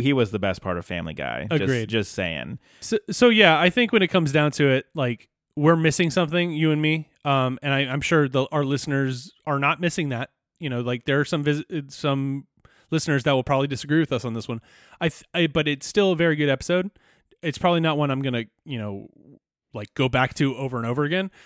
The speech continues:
Speaker 2: So I think you're probably right with the B. I
Speaker 1: Mm.
Speaker 2: think, I think that's a g-, good grade for it based on our perspectives.
Speaker 1: We wanna know what you think about this episode, other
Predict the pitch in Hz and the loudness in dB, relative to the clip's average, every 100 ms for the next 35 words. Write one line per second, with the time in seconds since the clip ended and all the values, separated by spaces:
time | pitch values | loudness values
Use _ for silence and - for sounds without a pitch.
0 | - 262 240 285 247 240 208 196 170 160 | -2 2 2 2 -2 -2 -2 -2 -2 0
1 | 147 117 123 123 107 - _ _ _ _ | 0 -2 -6 -8 -12 -14 _ _ _ _
2 | _ _ _ - 135 160 139 139 151 - | _ _ _ -8 -4 -2 -2 -2 -2 0
3 | 143 - 123 131 170 190 175 185 170 160 | 0 2 -2 -2 -6 -2 2 2 4 4
4 | 147 165 143 131 143 135 151 127 117 123 | 4 2 2 2 0 0 0 -2 -2 -6
5 | - 95 - - - _ 143 160 190 190 | -12 -14 -14 -18 -18 _ -2 2 4 4
6 | 180 170 165 143 147 147 226 - 117 113 | 6 4 4 2 2 2 0 0 2 4
7 | 104 107 - _ 117 147 143 131 127 123 | 4 2 -2 _ 2 4 4 0 0 4
8 | 127 151 175 - 107 104 104 107 104 | 4 2 -6 -2 0 2 2 2 0